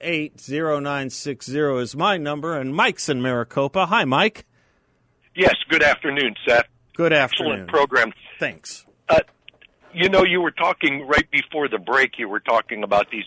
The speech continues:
Speaker 2: people filming and not doing anything.
Speaker 1: Yes, sir.
Speaker 2: I, I would, uh, suggest that maybe what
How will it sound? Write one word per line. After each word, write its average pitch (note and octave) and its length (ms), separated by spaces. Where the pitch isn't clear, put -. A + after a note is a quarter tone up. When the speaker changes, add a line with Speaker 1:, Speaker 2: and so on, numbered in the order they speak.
Speaker 2:
people G#2 320
filming A2+ 400
and F#2+ 140
not G2 260
doing G#2+ 340
anything. G2+ 560
Speaker 1:
Yes, D3 160
sir. F2+ 340
Speaker 2:
I, C3 220
I E3+ 120
would, E3 260
uh, A#2+ 220
suggest B2+ 420
that A2+ 120
maybe A#2+ 300
what A2+ 320